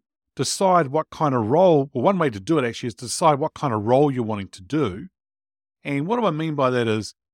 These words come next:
if you know where you're going, in other words, the kind of level of role you're wanting to do, or the size of the role, or the type of role, or you might be wanting to go off and do something else, like a business or some other thing that you might want to focus on.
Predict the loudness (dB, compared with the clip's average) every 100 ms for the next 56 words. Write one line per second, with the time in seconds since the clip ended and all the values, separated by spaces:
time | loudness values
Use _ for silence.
0 | _ -12 -10 -4 -4 0 2 2 2 0
1 | -2 -2 0 2 2 0 -4 -6 _ _
2 | _ _ -2 0 2 4 2 0 -14 _
3 | _ _ -2 -2 -2 -6 -2 0 0 2
4 | 2 2 0 0 -4 -2 0 0 0 -2
5 | -2 -4 -8 -6 -4 -2 -6 -6 -8 -8
6 | -8 -8 -8 -6 -4 -4 -2 -4 -2 -2
7 | -2 -6 -12 -12 -8 -6 -6 -2 0 0
8 | -2 -6 -4 -4 -6 _ _ _ _ _
9 | -10 -6 -4 -4 -4 -6 -8 -6 -6 -6
10 | -12 -10 -8 -8 -6 -8 -10 -14 -4 -4
11 | -4 -12 -10 -10 -10 -10 -4 -2 -2 -4
12 | _ _ -6 -4 -2 -4 -4 -4 -4 -8
13 | -2 -2 -2 -10 -10 -10